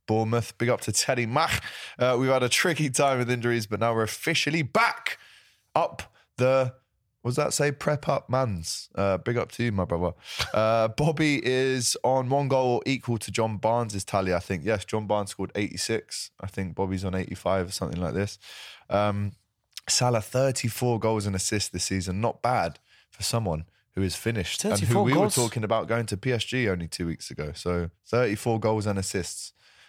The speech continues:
Speaker 1: over ten assists, over twenty goals. What a, what a game.
Speaker 2: I still have the sensation that he's gonna, he's
Speaker 1: Well,
Speaker 2: gonna,
Speaker 1: well,
Speaker 2: he's
Speaker 1: listen,
Speaker 2: gonna
Speaker 1: we
Speaker 2: leave
Speaker 1: can,
Speaker 2: it. It's
Speaker 1: let's
Speaker 2: just
Speaker 1: just
Speaker 2: my
Speaker 1: enjoy.
Speaker 2: sensation.
Speaker 1: Let's just
Speaker 2: I
Speaker 1: enjoy.
Speaker 2: don't want that. I wanna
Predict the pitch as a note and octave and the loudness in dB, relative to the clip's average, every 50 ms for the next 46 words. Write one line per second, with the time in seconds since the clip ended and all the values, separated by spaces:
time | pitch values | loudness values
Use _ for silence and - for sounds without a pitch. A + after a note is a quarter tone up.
0 | _ _ - G#2+ A#2+ A2 G#2 G2+ - A#2 G#2 F#2+ F#2 - - G2 F#2 F2+ - - | _ _ -2 0 0 0 -2 -2 0 0 0 0 -2 -2 -2 -2 -2 -2 -2 -2
1 | F#2 G#2 G2 F#2 F2 - - F#2 F2+ F2 D#2 - E2 E2+ E2+ E2 - - - - | -2 0 -2 -2 -4 -4 -4 -2 -2 -2 -2 -2 -2 -2 -2 -4 -6 -10 -10 -4
2 | F2+ G2 - D2+ F2 D#2+ - - - G2+ A#2 B2 A#2+ - - F#2 E2 F#2 F2 E2 | -2 -2 0 0 -2 -4 -8 -10 -8 -4 -2 -2 -4 -4 -6 -6 -2 -2 -2 -2
3 | D#2+ - - - - - - D3 C#3+ - - E3 E3 D#3 C3+ - D#3+ D3+ C#3 D3 | -2 -6 -10 -18 -4 -2 0 0 0 2 2 2 2 4 4 2 2 2 2 2
4 | C3+ - - C#3 C3 - - D3 C#3+ C3 - C3+ A#2+ A#2+ B2+ A#2+ A2+ - - - | 2 2 2 2 2 2 2 2 2 2 2 2 2 2 2 0 0 -2 -2 -2
5 | B2+ B2 A#2+ A#2+ B2 A#2+ A#2 A#2 A2+ - - A#2+ B2 A#2+ - G3 F#3+ F3+ E3+ D#3+ | -2 -2 0 0 0 0 0 -2 -4 -6 -6 -4 0 2 4 4 4 4 4 2
6 | D3 C#3+ C3 B2 - C#3+ C#3 - B2+ C3 B2+ - - - - F3 - B3+ B3+ - | 2 2 2 4 4 4 4 4 4 2 2 0 0 2 2 4 4 4 4 4
7 | A3+ A3+ A#3 A3+ A3 G3 - - G3 G3 F#3 - E3 C#3 A#2+ - B2 - - A2+ | 4 4 4 4 4 4 4 4 4 4 4 4 2 2 2 0 -4 -4 -2 0
8 | A2 D#3+ F3+ F3 G#3 F#3+ F#3 F#3+ G3+ G3+ E3+ E3 E3 D#3+ C3+ G#2+ - _ _ _ | 2 4 4 4 4 4 4 4 4 4 4 4 4 2 2 -2 -6 _ _ _
9 | _ - D3 D3+ D3+ D#3+ D#3+ D#3 D3+ | _ 0 2 4 4 4 4 4 4